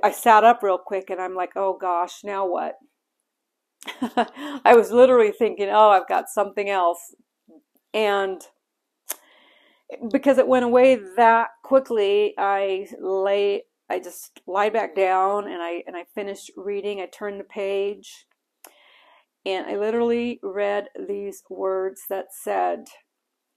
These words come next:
"If you felt what felt like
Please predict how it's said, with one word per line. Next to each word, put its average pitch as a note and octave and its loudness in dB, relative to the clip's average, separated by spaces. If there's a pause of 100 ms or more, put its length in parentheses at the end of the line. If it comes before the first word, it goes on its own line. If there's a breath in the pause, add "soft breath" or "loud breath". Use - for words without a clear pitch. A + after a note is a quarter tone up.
"If C4+ 6 (200)
you B3 -8
felt G#3 0 (760)
what G3+ -4
felt A#3 2
like A3+ -4